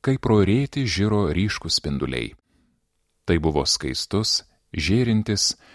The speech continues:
ir netvarus ankstyvo pavasario vitražas. Puošniai apsirengę žmonės atrodė tartum spalvoto stiklo gabaliukai, bet tvarkos pabirę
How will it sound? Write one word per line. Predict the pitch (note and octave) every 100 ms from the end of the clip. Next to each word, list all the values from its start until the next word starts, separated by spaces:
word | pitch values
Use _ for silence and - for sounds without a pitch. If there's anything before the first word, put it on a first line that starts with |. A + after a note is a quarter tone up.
| - _
ir | G#2+ B2
netvarus | A#2+ G2 F#2+ A#2 D3 -
ankstyvo | G2 F2 - D3 C#3+ C3
pavasario | G#2 F2+ F2+ - E2+ E2
vitražas. | D2+ - C#2 A1+ - - - - _ _ _ _ _ _ _ _ _ _ _ _ -
Puošniai | D3+ C#3 C3+ B2
apsirengę | - G#2 A2 G#2 F#2 D#2+
žmonės | F2 A#2+ C3 A#2+
atrodė | G#2 G#2+ A#2 G#2+
tartum | G2 G#2 G2+ F#2 F2 E2 -
spalvoto | - E2 D2+ D2 A2+ C#3+ D3
stiklo | - - E2 F2 E2+
gabaliukai, | F2+ A2+ B2 - A#1+ - _ _ - _ _ _
bet | D2+ C#2+
tvarkos | D2 C#2 D#2 C#2+ -
pabirę | D2 C#2 G#2+ G#2+ F#2+